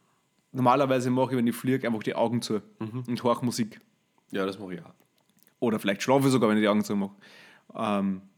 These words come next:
Speaker 1: was alles schön ist, wenn dann ist schneller vorbei. Aber es geht halt dann nicht, weil du musst ständig die Augen offen haben, weil du weißt ja nicht, was sie tut.
Speaker 2: Mhm.
Speaker 1: Also die Rosa. Und du musst immer schauen, oder sie will irgendwas. Und, und das hat mich eigentlich voll angestrengt, weil ich
Speaker 2: Ja.
Speaker 1: ständig ja nur diese, diese Sitzlehne vor mir gehabt und gefühlt habe, meine Augen gar nicht mehr fokussieren können auf Ferne. Und das hat, war jetzt schon so,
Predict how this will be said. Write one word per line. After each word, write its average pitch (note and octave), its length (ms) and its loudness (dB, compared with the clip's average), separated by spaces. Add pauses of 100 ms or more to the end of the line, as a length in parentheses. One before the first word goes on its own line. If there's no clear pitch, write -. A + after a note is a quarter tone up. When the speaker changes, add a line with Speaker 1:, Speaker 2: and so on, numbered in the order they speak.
(260)
Speaker 1:
was G2+ 180 -10
alles G#2+ 180 -4
schön C3 180 -2
ist, A2+ 80 -4
wenn A2 80 -2
dann A2 80 -2
ist G2+ 60 -4
schneller A2+ 260 -2
vorbei. A2 380 -4 (420)
Aber A2+ 520 0 (160)
es - 160 -8
geht C#3+ 180 0
halt A#2 120 0
dann A2 120 0
nicht, A#2 80 0
weil A2+ 80 -2
du A#2 60 -2
musst A2+ 160 -2
ständig A#2+ 260 0
die - 100 -4
Augen A#2+ 200 2
offen C#3 240 -2
haben, A#2+ 60 -2
weil A#2 60 -2
du A#2 80 -2
weißt A#2+ 200 2
ja B2+ 60 -2
nicht, A#2 120 -4
was A2 140 -6
sie D3 140 0
tut. A2+ 320 -6
Speaker 2:
Mhm. B2+ 320 -2
Speaker 1:
Also G#2+ 140 -8
die A2 80 -4
Rosa. B2 300 0
Und G#2 140 -2
du A#2 40 0
musst A#2 140 -2
immer A#2 100 -2
schauen, A#2+ 240 0
oder A2+ 140 0
sie A2+ 160 -4
will D3 120 2
irgendwas. C3 440 2
Und, A2+ 180 -4 (600)
und A#2+ 160 -4
das B2 120 -2
hat A#2+ 160 0
mich B2+ 80 0
eigentlich A#2+ 200 -2
voll B2+ 380 0
angestrengt, B2+ 720 -2
weil A#2+ 140 2
ich A#2+ 60 2
Speaker 2:
Ja. A#2+ 80 4
Speaker 1:
ständig B2+ 220 4
ja C3+ 60 4
nur C3+ 140 6
diese, B2 520 2 (920)
diese A#2+ 140 0
Sitzlehne C3 500 2
vor C3 180 2
mir B2+ 140 4
gehabt B2+ 260 0
und B2+ 160 2
gefühlt C#3+ 180 0
habe, C3+ 80 4
meine C3 200 2
Augen C#3 240 4
gar C#3 100 4
nicht B2+ 100 2
mehr B2+ 80 0
fokussieren C#3+ 460 -2
können C#3 160 -4
auf B2 140 0
Ferne. C3 480 0
Und A2+ 100 -4
das A2+ 100 -6
hat, A2 140 -8
war B2+ 80 0
jetzt B2+ 160 -2
schon C3+ 120 -4
so, B2 180 -4